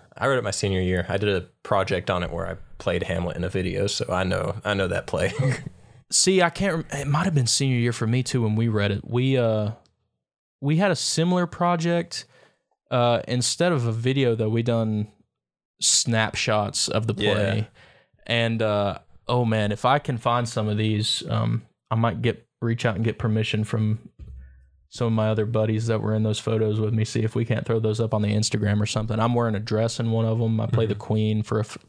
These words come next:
Speaker 2: couple pictures. Um, it, it was just such a fun time. And those, it, it, it was back when, like, Snapchat was a big thing too, 'cause so,
Speaker 1: Yeah.
Speaker 2: so all the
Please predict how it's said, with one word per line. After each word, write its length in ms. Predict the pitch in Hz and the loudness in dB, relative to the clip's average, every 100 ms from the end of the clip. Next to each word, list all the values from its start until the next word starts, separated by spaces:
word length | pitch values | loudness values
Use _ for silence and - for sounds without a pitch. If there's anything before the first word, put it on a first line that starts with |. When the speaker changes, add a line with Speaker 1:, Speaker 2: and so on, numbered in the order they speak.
| _ | _
Speaker 2:
couple 200 | - 113 | -2 0
pictures. 720 | 107 110 110 - 107 104 - - - - - _ - | 2 0 0 0 2 2 -2 -6 -20 -20 -20 _ -6
Um, 460 | - 107 - - 123 - | 0 0 0 -2 -4 -6
it, 200 | 110 117 | -4 -2
it 120 | 123 | 0
was 160 | 123 120 | 0 2
just 160 | 110 - | 0 0
such 180 | 110 - | -2 -2
a 40 | |
fun 260 | - 110 107 | -2 0 0
time. 340 | 110 104 104 | 0 2 2
And 80 | 107 | 2
those, 280 | 113 117 - - - - - - | 2 0 -6 -20 -20 -20 -14 -2
it, 200 | 151 147 | 0 2
it, 180 | 151 - | 0 2
it 80 | 151 | 0
was 100 | 139 | 0
back 340 | 120 139 143 | 2 4 4
when, 120 | 147 127 | 2 0
like, 160 | 101 | 0
Snapchat 600 | - - 110 110 - 107 | 0 0 0 0 0 0
was 140 | 101 113 | 0 0
a 40 | |
big 220 | 107 104 | 0 0
thing 160 | 107 107 | 0 -2
too, 200 | 110 104 | -2 -2
'cause 260 | - 104 - | -2 0 0
so, 60 | |
Speaker 1:
Yeah. 60 | 120 | 0
Speaker 2:
so 180 | - 117 | -2 -2
all 280 | 123 147 | 4 4
the 100 | 156 | 4